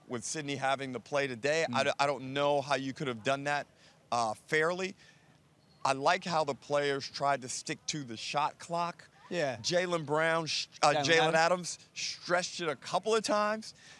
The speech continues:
Speaker 1: uh, but that's fair enough also because you, ultimately you're trying to win the game.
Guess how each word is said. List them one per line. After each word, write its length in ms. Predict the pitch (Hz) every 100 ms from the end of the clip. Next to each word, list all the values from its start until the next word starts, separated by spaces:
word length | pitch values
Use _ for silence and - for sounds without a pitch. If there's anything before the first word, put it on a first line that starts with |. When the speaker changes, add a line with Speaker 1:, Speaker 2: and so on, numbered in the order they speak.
| - -
Speaker 1:
uh, 320 | 160 165 165 143
but 100 | 160
that's 200 | 196 -
fair 260 | - 185 165
enough 240 | 156 -
also 400 | - 160 185 180 160
because 360 | 160 185 156
you, 80 | 156 -
ultimately 440 | 180 190 165 139
you're 100 | 139
trying 300 | - 160 151
to 60 | 135
win 180 | 147 139
the 60 |
game. 360 | 117 139 131